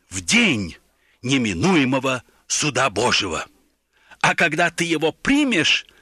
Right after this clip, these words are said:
тогда ты сможешь спеть последний куплет этого чудного гимна: «Мой Бог, Отец, покров святой, покров во время бури. Я жажду жить одним тобой, покров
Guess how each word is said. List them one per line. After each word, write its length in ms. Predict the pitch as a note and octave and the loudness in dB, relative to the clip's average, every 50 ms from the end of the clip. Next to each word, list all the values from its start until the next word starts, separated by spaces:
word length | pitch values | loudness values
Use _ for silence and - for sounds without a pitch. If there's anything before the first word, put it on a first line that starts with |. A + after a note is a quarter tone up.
| _ _ _ _ _ - | _ _ _ _ _ -2
тогда 400 | C3 B2 G2+ B2 A#3+ B3 C4 C4 | -2 -2 0 2 2 2 2 2
ты 180 | - - A#3+ | 0 -2 -2
сможешь 560 | A3 - - - F3+ A3 G#3+ G3+ E3+ G#3 G3 | -2 -4 -4 -2 0 0 2 2 0 -2 -2
спеть 480 | - - - _ - G3+ G#3+ F#3 - - | -2 -4 -6 _ 0 0 0 0 -4 -6
последний 640 | - - G3+ - - - G3+ G3+ G#3+ D#3 D3+ G#3 | -4 -2 -2 -2 -2 -4 -2 -2 -2 -2 -2 -4
куплет 440 | G#3 - G3+ - - F#3 G3+ G3+ - - | -4 -2 -4 -4 -2 -2 -2 -2 -2 -2
этого 280 | - F3+ - F#3 G3 F#3+ | -4 -2 -2 0 -2 0
чудного 440 | - - G3 A3 C#3+ E3 F#3 G3 | 0 -2 -2 -2 -2 -4 -4 -4
гимна: 360 | F#3+ D3+ G3+ G#3+ G#3 F#3 G3+ G3+ | -2 -2 -2 -2 -2 -2 -2 -2
«Мой 280 | F#3 F3+ A#3+ B3 G3+ | 0 0 0 0 0
Бог, 500 | F#3 D#3 - C#4 D4 D4 C4+ A3+ - - - | -2 -2 2 2 4 4 2 0 -4 -6 -2
Отец, 640 | - A3 - - - G3 G#3 F#3 - - - - - - - - - - - _ _ - | -2 -2 -2 -2 0 0 0 0 0 -4 -8 -8 -8 -12 -20 -20 -20 -20 -20 _ _ -4
покров 480 | E3 E3+ E3+ - - D3 E3+ D#3+ - | -4 -4 -2 -2 -2 -2 -2 0 -2
святой, 680 | - - - B2+ D#3+ - - C#3 D#3 D3 D3 C#3+ C#3 - _ - _ _ _ _ _ _ | -4 -4 -4 -4 -4 -2 0 0 0 0 0 -2 -4 -6 _ -20 _ _ _ _ _ _
покров 640 | - D#3 D#3 - - G#2+ D#3 D#3+ B2+ - - - - - - _ _ _ _ _ _ _ _ _ | -4 -4 -2 -2 -2 0 0 0 -2 -4 -10 -14 -16 -20 -20 _ _ _ _ _ _ _ _ _
во 120 | - A#2+ C3+ | -4 -4 -2
время 320 | A#2 B2 C3 C3 B2+ B2+ | -2 -2 -2 -2 -2 -4
бури. 440 | A2 G#2+ B2+ C3 A#2+ A2+ A#2 G#2+ - _ _ _ _ _ _ _ _ _ | -2 -2 -2 -2 -2 -4 -6 -10 -12 _ _ _ _ _ _ _ _ _
Я 180 | - C#3 E3 F3 | 0 2 2 2
жажду 640 | - - - G#3+ C4+ C#4 C4+ G#3 E3 E3+ B3+ C4+ | 2 2 2 4 4 4 2 2 0 -2 -2 0
жить 340 | G3 - B3+ C4+ B3 - - - | 0 2 0 0 0 -2 -4 -2
одним 400 | - A3 D3+ C#3 E3+ A3 A3 G#3 | -2 -2 -2 0 -2 -2 -2 0
тобой, 520 | - - F#3+ E3+ E3+ G3 F3+ F#3 F3+ E3 - _ - - _ _ _ _ _ - | 0 -2 -2 0 0 0 2 2 0 -2 -4 _ -20 -20 _ _ _ _ _ -6
покров 640 | - C#3+ C#3 - - C#3+ D3+ B2+ - - - - | -4 -4 -4 -2 -2 -2 -2 -2 -4 -6 -12 -14